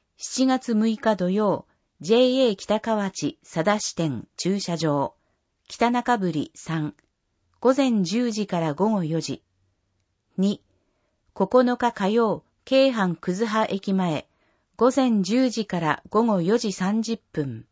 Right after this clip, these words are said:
問い合わせ、市献血推進協議会、社会福祉協議会内。電話、八零七の三四四八、ファックス、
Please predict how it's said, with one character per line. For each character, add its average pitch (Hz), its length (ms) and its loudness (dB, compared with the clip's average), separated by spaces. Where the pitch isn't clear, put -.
問 220 240 2
い 214 80 2
合 196 60 0
わ 190 160 0
せ、 - 260 -4
市 - 460 -6
献 226 240 0
血 247 200 -2
推 226 320 -4
進 233 320 0
協 208 300 -2
議 233 160 0
会、 143 340 -6
社 - 180 -2
会 247 240 2
福 - 220 -6
祉 - 200 -6
協 226 240 4
議 240 160 0
会 233 280 0
内。 165 340 -2
電 196 300 2
話、 185 200 2
八 240 320 0
零 269 240 6
七 196 280 2
の 147 280 0
三 226 340 0
四 233 300 2
四 175 200 2
八、 180 440 -6
フ 226 80 0
ァ 226 40 2
ッ - 40 0
ク - 80 -16
ス、 - 260 -6